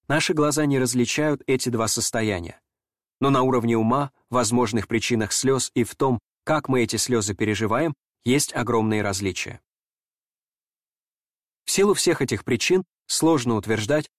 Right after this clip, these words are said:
что все аспекты нашего переживающего опыт сознания можно объяснить только биологическими процессами в мозге.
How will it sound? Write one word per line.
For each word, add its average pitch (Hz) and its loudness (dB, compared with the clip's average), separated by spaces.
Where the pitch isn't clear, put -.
что - 0
все 175 2
аспекты 151 0
нашего 113 0
переживающего 107 0
опыт 107 -2
сознания 139 0
можно 139 2
объяснить 127 0
только 147 2
биологическими 110 0
процессами 95 -4
в 87 -12
мозге. 82 -10